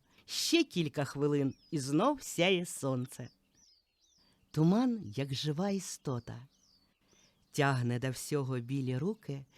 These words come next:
і стеле по воді сивими пасмами. Гарно, тужно і трохи моторошно.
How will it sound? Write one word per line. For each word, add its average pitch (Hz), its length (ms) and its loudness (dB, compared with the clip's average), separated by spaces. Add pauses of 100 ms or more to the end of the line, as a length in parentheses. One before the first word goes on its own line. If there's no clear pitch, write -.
(300)
і 139 60 0
стеле 127 520 -2
по 123 160 -6
воді 127 460 -4 (120)
сивими 135 720 -4
пасмами. 123 640 -10 (1900)
Гарно, 151 680 -2 (520)
тужно 135 580 -4 (460)
і 131 100 -8 (200)
трохи 123 420 -4
моторошно. 113 840 -6